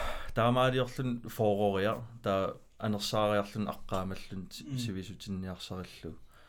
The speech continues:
Speaker 1: Eqqissisimatinniarsariutigaluutimer, ta taamaaseriarlun ilum anersaariarlun aam femten sekunti immerluutimi iiltimi.
Speaker 2: Mm.
Speaker 1: Taan tuikari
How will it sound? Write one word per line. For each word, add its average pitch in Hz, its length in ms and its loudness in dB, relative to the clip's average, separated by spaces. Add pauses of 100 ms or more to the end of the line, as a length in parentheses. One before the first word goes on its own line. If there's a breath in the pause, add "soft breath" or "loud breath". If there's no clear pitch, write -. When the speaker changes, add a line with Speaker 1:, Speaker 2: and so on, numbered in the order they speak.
(340 soft breath)
Speaker 1:
Eqqissisimatinniarsariutigaluutimer, 101 2000 0
ta 98 160 0
taamaaseriarlun 98 880 0
ilum 92 200 -4
anersaariarlun 90 760 -6
aam 82 140 -6
femten 90 400 -10
sekunti - 520 -12 (1040 soft breath)
immerluutimi 92 880 -4
iiltimi. 90 480 -6
Speaker 2:
Mm. 123 180 2 (1120 loud breath)
Speaker 1:
Taan 110 460 4 (340 loud breath)
tuikari 120 540 6